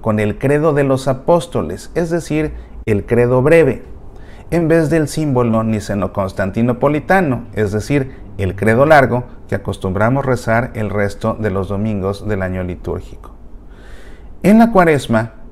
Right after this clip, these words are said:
no deben adornarse las iglesias con flores, salvo en las dos solemnidades y en el cuarto domingo, que es el domingo de Letare. En esta ocasión pueden emplearse flores con moderación.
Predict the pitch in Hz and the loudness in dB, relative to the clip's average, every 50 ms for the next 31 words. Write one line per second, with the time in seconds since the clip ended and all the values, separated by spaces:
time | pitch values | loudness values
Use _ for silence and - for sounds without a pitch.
0 | - - 123 135 151 156 160 165 175 170 165 160 139 123 113 113 117 113 117 117 | -6 -2 0 0 2 2 2 2 2 2 4 4 4 4 4 4 4 2 2 2
1 | 117 - 123 117 113 104 98 - - 95 90 95 95 98 98 92 - 113 110 104 | 0 -2 0 0 0 0 -2 -2 -4 -4 -2 0 0 0 -2 -2 -2 -2 -2 -2
2 | - - - 98 92 92 87 - - 113 113 120 127 131 127 113 98 - - - | -4 -6 -4 -4 -4 -4 -4 -6 -4 0 2 4 4 4 4 2 0 -4 -8 -14
3 | - - - - - - - - - - - - - - - - - - 190 202 | -18 -20 -20 -20 -18 -18 -18 -18 -18 -20 -20 -20 -18 -16 -14 -10 0 4 6 8
4 | 208 190 156 151 151 151 147 - - - - - - - 110 104 95 92 95 95 | 8 8 6 4 2 0 0 -6 -12 -20 -20 -18 -8 -4 -2 0 0 0 0 2
5 | 95 113 123 123 - 147 147 151 156 160 160 156 147 147 135 117 113 123 135 - | 2 2 0 2 0 -2 -2 -2 -2 -2 0 2 2 2 2 2 2 0 -2 -6
6 | - - - - - - - - - 120 120 110 107 101 98 92 - 101 101 98 | -10 -14 -18 -20 -20 -20 -20 -8 -4 -2 0 0 0 0 -2 -2 0 2 2 2
7 | 95 - 123 120 135 156 180 196 185 160 113 110 113 107 - - - - - - | 2 0 0 0 2 2 2 0 0 0 0 -2 -4 -8 -12 -18 -20 -16 -6 -4
8 | 95 95 92 - - 107 107 107 107 107 104 95 95 90 95 101 - - 98 101 | -4 -4 -2 -2 -2 -2 -2 -2 -2 -2 -2 -2 -2 -4 -4 -4 -6 -6 -6 -4
9 | 95 90 90 85 - - 90 78 76 - - - - - - - - - - - | -4 -2 -4 -6 -6 -8 -8 -8 -8 -10 -14 -18 -20 -20 -20 -20 -20 -20 -20 -20
10 | - - - 98 92 92 98 - 110 107 104 - 110 104 - - 127 139 143 143 | -14 -10 -6 -4 -4 -4 -2 -2 -2 -2 0 -2 -4 -4 -4 -4 -2 -2 -2 -4
11 | 135 139 - - 107 104 107 113 110 107 95 - 101 101 101 101 - 95 - - | -6 -6 -4 -2 0 0 0 0 0 -2 -2 -2 -2 -2 -2 -2 -4 -6 -4 -2
12 | 107 107 107 127 131 131 - - - - 120 127 135 139 131 120 107 95 98 92 | -2 0 0 0 -2 -2 -6 -12 -10 -4 -4 -2 -2 -2 -2 -2 -2 -2 -2 -4
13 | 92 92 - - - 92 87 85 87 90 - - | -4 -6 -8 -10 -8 -8 -8 -8 -10 -12 -16 -20